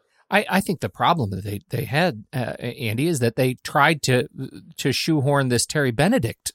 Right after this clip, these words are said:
angle into it, right? I mean, they could, they, I, I think they tread too far from the Honor Among Thieves. Had they gotten rid of all of that nonsense about, "I want my money back, even though I just got my money from the insurance,"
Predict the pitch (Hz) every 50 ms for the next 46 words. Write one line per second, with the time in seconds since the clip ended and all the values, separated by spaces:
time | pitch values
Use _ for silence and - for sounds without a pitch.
0 | _ _ _ _ - 120 110 104 92 - 90 90 - - 101 101 95 - - 110
1 | - - - _ - 110 131 180 208 - - 139 151 151 156 143 - - - -
2 | 147 147 160 - - - - - - - - 151 170 - - 160 151 - 208 208
3 | - 165 131 - - - 185 170 170 135 - - 185 180 - - 190 175 185 185
4 | 165 - - 151 127 123 120 123 123 131 135 135 127 120 120 120 117 113 - -
5 | 170 202 202 123 - - 147 139 143 135 127 156 170 196 202 165 131 127 147 180
6 | 175 139 113 107 120 139 160 180 165 120 104 98 101 101 98 - - 110 107 110
7 | 123 156 180 180 160 - 123 104 101 - 104 - 92 92 95 98 107 127 147 151
8 | - 123 110 104 110 127 143 170 175 139 127 107 101 - 131 143 151 147 131 120
9 | 113 110 107 107 - 135 135 - - - 135 117 - 113 110 110 117 127 135 139
10 | 120 - - 113 104 101 98 101 101 - - - 151 196 208 135 101 -